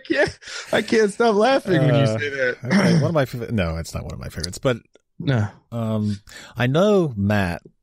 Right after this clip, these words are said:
Speaker 2: Dark One, will
Speaker 1: Uh-huh.
Speaker 2: love this recommendation 'cause I recommended this to Matt a long time ago, and
Speaker 1: Oh, yeah?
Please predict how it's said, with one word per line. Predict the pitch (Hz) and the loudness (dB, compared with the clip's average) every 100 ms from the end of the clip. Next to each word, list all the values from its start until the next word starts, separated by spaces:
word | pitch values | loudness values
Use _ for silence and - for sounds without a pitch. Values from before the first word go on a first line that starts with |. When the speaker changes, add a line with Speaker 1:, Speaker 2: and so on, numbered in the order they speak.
| _ _ _ _ _ 76 | _ _ _ _ _ -8
Speaker 2:
Dark | - 101 - | -2 -2 -2
One, | 90 87 82 101 - _ _ _ - | -4 -4 -4 -8 -14 _ _ _ -4
will | 107 104 | 0 2
Speaker 1:
Uh-huh. | 123 120 117 - _ - | 2 2 -2 -6 _ -10
Speaker 2:
love | 110 113 123 107 | -2 2 2 0
this | 101 - | -2 -2
recommendation | 98 92 87 92 - 92 | -2 -2 -2 -2 -2 -2
'cause | 101 92 - - | -4 -4 -8 -4
I | 139 | -2
recommended | 180 170 117 104 101 98 92 | 0 0 -2 -2 0 -2 -2
this | 95 - | -4 -4
to | 87 | -4
Matt | 85 87 85 - | -2 -2 -4 -6
a | |
long | 90 90 92 | -4 -2 -2
time | 92 92 90 | -2 -2 -2
ago, | 85 82 85 - - - | -2 -4 -6 -8 -18 -6
and | 95 92 90 | -4 -2 0
Speaker 1:
Oh, | 135 | 0
yeah? | 135 185 | 0 0